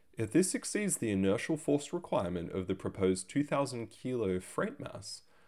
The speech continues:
then maglev cargo acceleration is successful. Inductance is a measure of influence that an electromagnetic field has on the object above surface, and to a skin penetration depth relative to the applied field strength.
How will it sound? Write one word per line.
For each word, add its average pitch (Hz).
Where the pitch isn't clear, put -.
then 113
maglev 208
cargo 190
acceleration -
is 143
successful. -
Inductance 139
is 127
a 104
measure 117
of 101
influence 95
that 98
an 98
electromagnetic 127
field 196
has 98
on 98
the 95
object 95
above 95
surface, -
and 120
to 147
a 165
skin 233
penetration 220
depth -
relative 101
to -
the 98
applied -
field 117
strength. -